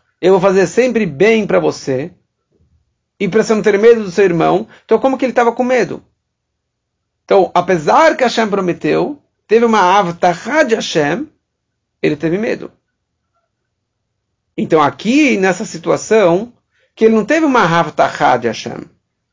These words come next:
Essa frase que "Verav avod tzair", que o mais velho vai servir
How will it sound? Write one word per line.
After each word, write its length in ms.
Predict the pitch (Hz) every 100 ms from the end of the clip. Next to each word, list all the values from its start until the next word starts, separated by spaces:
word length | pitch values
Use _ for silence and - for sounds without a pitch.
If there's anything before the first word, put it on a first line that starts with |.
| _ _ _
Essa 300 | - - 339
frase 460 | - 180 220 180 151
que 160 | -
"Verav 500 | 127 123 143 185 147
avod 460 | 139 117 135 160 139
tzair", 440 | - 120 139 180
que 80 | 143
o 40 | 135
mais 200 | 117 110
velho 280 | 156 180
vai 100 | 139
servir 560 | 127 127 117 160 180 135